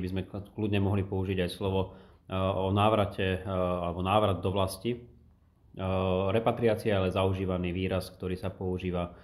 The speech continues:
najmä v kritických situáciách, ako sú práve pandémie alebo vojny.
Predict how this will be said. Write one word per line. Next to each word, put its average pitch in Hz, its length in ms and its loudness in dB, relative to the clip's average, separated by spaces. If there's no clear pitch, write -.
najmä 101 180 0
v - 80 -14
kritických 98 540 -6
situáciách, 92 800 -2
ako - 160 -12
sú - 160 -8
práve 87 320 -4
pandémie 87 560 -2
alebo 82 240 -8
vojny. 82 320 -12